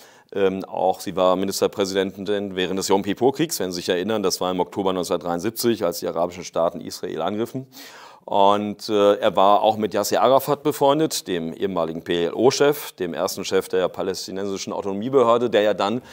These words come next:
mit, äh, Itzhak Rabin, dem israelischen Premierminister in den neunziger Jahren, den Friedensnobelpreis erhielt. Also nur um,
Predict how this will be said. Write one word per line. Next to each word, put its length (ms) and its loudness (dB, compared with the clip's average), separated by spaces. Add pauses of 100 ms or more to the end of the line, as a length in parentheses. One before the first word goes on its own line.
(260)
mit, 320 -4
äh, 140 0
Itzhak 460 -4
Rabin, 560 0
dem 300 -4
israelischen 580 -6
Premierminister 600 -4
in 60 -6
den 60 -6
neunziger 300 0
Jahren, 360 0 (240)
den 100 -6
Friedensnobelpreis 720 0
erhielt. 340 2
Also 200 0
nur 240 4
um, 260 2